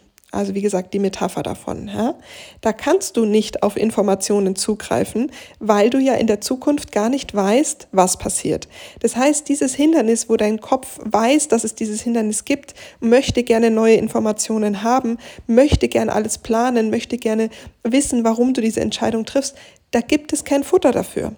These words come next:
Das heißt, dieser, dieser Aspekt unvollständige Informationen darfst du akzeptieren, weil es bei diesen Entscheidungen, wo deine Seele ruft, keine Informationen gibt. Das heißt, du kannst dich einfach nur verlassen.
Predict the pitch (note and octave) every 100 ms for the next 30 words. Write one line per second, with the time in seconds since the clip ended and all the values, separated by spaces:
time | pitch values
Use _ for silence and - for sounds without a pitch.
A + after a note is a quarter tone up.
0 | _ - A3+ A#3 C#4+ D4 A#3 A#3 A#3 A#3
1 | - - _ - - A3 - A3+ - D4
2 | - - D4+ E4 B3+ B3 - B3 B3+ A3+
3 | A3+ A#3 A3+ A3 - C4 B3+ G#3+ B3+ -
4 | - - - - - - D4 A#3 C#4+ -
5 | - - - A3 G#3 B3 A3 G3+ A#3+ C4
6 | D4+ B3 - A#3 C4 B3 A3+ G#3 G#3+ G3+
7 | G#3 G#3+ G#3+ B3+ C#4 B3 B3 C4+ B3 -
8 | - - - - B3 B3 B3 A#3+ A#3 A3+
9 | A#3+ A#3 A3 A#3+ A#3+ - - _ _ -
10 | A#3+ A#3+ B3 - B3 C4+ - A#3 - -
11 | - C4 E4 - D4 C4+ B3+ A3+ G#3+ -
12 | A#3+ A#3 A3+ - G3 G3+